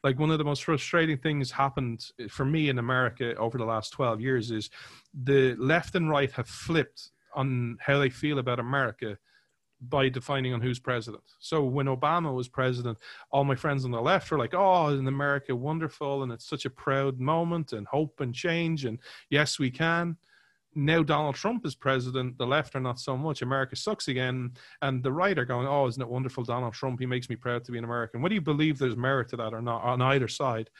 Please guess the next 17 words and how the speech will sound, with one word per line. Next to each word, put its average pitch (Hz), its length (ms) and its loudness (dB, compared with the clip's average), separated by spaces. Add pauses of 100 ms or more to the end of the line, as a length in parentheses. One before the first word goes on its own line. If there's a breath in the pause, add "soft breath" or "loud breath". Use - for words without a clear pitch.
(640 loud breath)
you 151 140 4
know, 139 120 4
the 143 180 0
idea 165 360 0
for - 160 -4
me 143 380 -2
that 127 100 0
I 127 80 2
find 131 260 -2
so 131 120 -8
sad 135 300 0
is 110 100 -4
that 113 140 -6
your 123 160 0
love 139 280 -2
of 139 160 -6
country, 120 480 -6